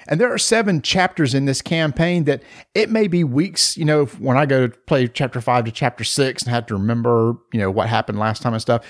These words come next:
That's why these games typically don't appeal to me. But what I like about this one is that, or you could just, they have three standalone scenarios. Okay, now this is nice because the board and the cards and stuff are set up depending on whichever scenario you play.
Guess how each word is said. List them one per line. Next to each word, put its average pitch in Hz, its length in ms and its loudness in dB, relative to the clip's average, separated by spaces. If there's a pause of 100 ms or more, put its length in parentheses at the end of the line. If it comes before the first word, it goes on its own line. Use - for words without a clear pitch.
(180)
That's 233 220 0
why 196 180 4
these 170 300 0
games 156 560 0
typically - 240 0
don't 151 160 2
appeal 170 260 -2
to 180 100 -8
me. 175 180 0
But 131 520 -2
what 160 180 0
I 151 40 4
like 220 200 2
about 117 280 2
this 113 200 2
one 143 200 -2
is 139 260 2
that, 135 280 2
or 202 140 2
you 220 80 0
could 160 140 0
just, 165 220 0 (180)
they 156 140 0
have 147 180 2
three 185 400 0
standalone 135 720 0
scenarios. 156 880 -2 (100)
Okay, 131 240 0
now 110 140 0
this 110 180 -4
is 156 100 -2
nice 240 360 0
because 123 440 0 (200)
the 139 160 2
board 160 400 0
and 147 100 -2
the 131 60 -2
cards 170 320 0
and 135 80 -6
stuff 135 280 -2
are 120 120 -8
set 156 260 0
up 143 160 0
depending 139 340 0
on 135 120 2
whichever 120 320 0
scenario 92 480 -2
you 98 200 -4
play. 123 380 0